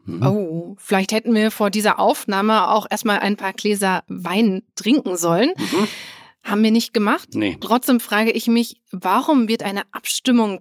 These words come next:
Speaker 2: besser, wenn alle besoffen sind?
Speaker 1: Ja, die Idee dahinter war wohl, laut Tacitus,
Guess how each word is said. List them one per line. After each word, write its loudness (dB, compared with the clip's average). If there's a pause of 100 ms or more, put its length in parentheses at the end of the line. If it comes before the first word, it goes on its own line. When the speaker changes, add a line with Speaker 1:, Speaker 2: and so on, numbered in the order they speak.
Speaker 2:
besser, 0
wenn 0
alle -2
besoffen -4
sind? -6 (340)
Speaker 1:
Ja, 2
die 2
Idee 0
dahinter 0
war 0
wohl, 4
laut -4
Tacitus, -8